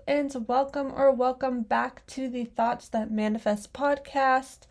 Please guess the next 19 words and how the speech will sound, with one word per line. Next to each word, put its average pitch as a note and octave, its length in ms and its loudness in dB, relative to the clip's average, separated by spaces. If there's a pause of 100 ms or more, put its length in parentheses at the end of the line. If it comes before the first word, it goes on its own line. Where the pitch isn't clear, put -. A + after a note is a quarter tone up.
(140)
I'm C#4+ 200 4
Elle, C4+ 260 4
and A#3 180 -2
I C4 140 2
am C#4+ 180 2
a C4+ 40 2
mindset A3 480 0
and A3+ 140 2
manifestation B3 960 0
coach B3 480 2 (120)
who B3 260 -2
aims A#3 320 0
to A#3 140 -4
inspire B3+ 560 2
you A#3+ 240 -2
to - 160 -4
awaken G#3 540 -2
your G3 120 -2
mind G3 420 -2